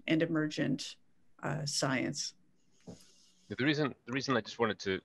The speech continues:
Speaker 2: sort of underline that is because it does seem to be so important to a lot of the questions
Speaker 1: Yeah.
Speaker 2: that are, are feeding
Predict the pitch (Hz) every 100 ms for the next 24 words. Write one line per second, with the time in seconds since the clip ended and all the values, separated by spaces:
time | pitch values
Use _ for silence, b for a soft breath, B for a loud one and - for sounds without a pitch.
0 | _ - - 104 98 127 101 80 76 78
1 | 80 90 95 92 90 - 101 - 110 101
2 | - 90 - 95 87 - 98 - 98 -
3 | 87 87 85 85 - - 78 - 85 82
4 | 82 - b b b b 190 90 85 -
5 | 98 82 80 85 - 85 - - 117 113
6 | 98 87 87